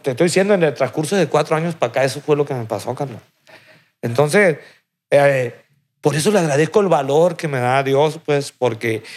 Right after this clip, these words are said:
decir esto, porque de que se va a enterar, se va a enterar. Y yo le pido perdón, ¿verdad? Porque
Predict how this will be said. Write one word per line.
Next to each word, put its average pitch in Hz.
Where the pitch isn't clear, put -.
decir 147
esto, 240
porque 160
de 151
que 143
se 139
va 147
a 202
enterar, 247
se 220
va 190
a 180
enterar. 165
Y 110
yo 113
le 135
pido 143
perdón, 127
¿verdad? 160
Porque 113